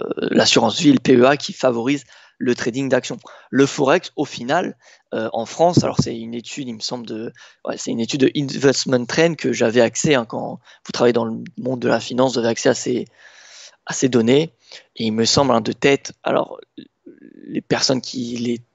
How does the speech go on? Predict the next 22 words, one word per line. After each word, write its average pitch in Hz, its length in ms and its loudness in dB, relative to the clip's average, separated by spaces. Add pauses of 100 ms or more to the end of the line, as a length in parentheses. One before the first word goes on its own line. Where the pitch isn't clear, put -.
(200)
on - 40 -8
va 120 80 6
dire 123 120 8
les 110 60 0
spéculateurs, 131 840 2
euh, 113 100 -4 (380)
français, 135 640 2
euh, 110 160 2 (220)
euh, 110 100 -4 (400)
sur 123 300 0
le 110 80 2
forex, 135 680 2
les 127 60 -6
matières 117 300 -8
premières, 120 340 -4
et 117 60 -6
cetera. 127 500 -2 (220)
En 113 100 2
France, 160 500 2
je - 60 -12
dis 120 160 -6
bien, 139 300 2